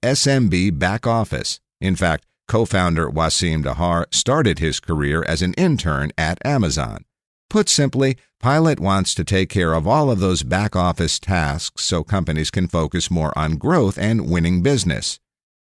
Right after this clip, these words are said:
Pilot strives to offer, quote, "an exceptional customer experience," which is reflected in the fact that more than eighty percent of the company's business is driven by customer referrals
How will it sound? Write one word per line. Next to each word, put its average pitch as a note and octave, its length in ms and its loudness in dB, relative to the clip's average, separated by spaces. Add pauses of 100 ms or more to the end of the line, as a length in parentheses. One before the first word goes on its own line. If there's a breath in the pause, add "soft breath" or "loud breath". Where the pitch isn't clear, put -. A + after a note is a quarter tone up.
(120)
Pilot F#3 380 2
strives A2 500 2
to G#2 180 0
offer, F2+ 300 0
quote, F#2 360 0 (160)
"an G2+ 180 0
exceptional F#2 840 0
customer F#2+ 600 0
experience," E2+ 760 0 (200)
which F#2 220 0
is D2 220 -2
reflected E2 520 0
in D2+ 120 0
the C#2 60 -2
fact D#2 340 -2
that D2+ 80 0
more E2 180 2
than E2 240 -2
eighty A2+ 260 2
percent F2 440 0
of C2 80 -4
the D2 80 -6
company's D#2+ 500 -2
business E2 480 0
is F2 180 0
driven F#2 420 0
by D2 260 0
customer G2 640 -2
referrals G2 680 0